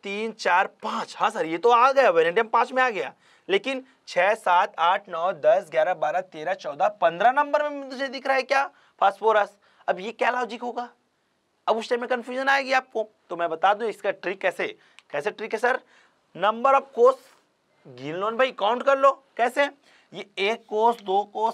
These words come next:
तीन कोष, चार कोष, इसमें देखो एक कोष, दो कोष, तीन कोष, जितना नंबर कोष का है वही क्या बताता है? वो बताता है आवर्त को,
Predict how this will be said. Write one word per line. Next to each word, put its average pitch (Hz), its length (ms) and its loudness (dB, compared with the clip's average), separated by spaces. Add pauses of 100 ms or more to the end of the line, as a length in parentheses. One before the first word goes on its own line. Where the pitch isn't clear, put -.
(120)
तीन 185 220 -8
कोष, 208 280 -4 (120)
चार 175 280 4
कोष, - 220 -20 (600)
इसमें 202 280 -8
देखो 240 240 -2 (320)
एक 240 260 0
कोष, 214 260 0
दो 208 220 -2
कोष, 214 300 -6 (120)
तीन 277 220 -2
कोष, 120 220 -18 (380)
जितना 269 320 0
नंबर 262 300 2 (200)
कोष 262 260 2
का 269 140 4
है 262 180 6
वही 190 220 2
क्या 262 180 0
बताता 262 400 0
है? 156 220 -6 (320)
वो 175 140 -2
बताता 156 340 -8
है - 100 -10
आवर्त 277 360 4
को, 247 200 -4